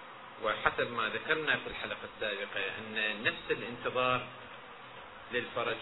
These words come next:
هو خير وأفضل من نفس الفرج، وهذا يدعونا إلى أن نفهم إنصافا ما هي مسؤوليتنا وما هو دورنا في هذه الفترة، وهي فترة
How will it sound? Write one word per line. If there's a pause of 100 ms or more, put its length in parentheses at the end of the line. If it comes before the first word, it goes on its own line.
(140)
هو (220)
خير (140)
وأفضل
من
نفس
الفرج، (1120)
وهذا (1600)
يدعونا
إلى (120)
أن
نفهم
إنصافا
ما
هي (160)
مسؤوليتنا
وما
هو
دورنا
في
هذه
الفترة، (760)
وهي
فترة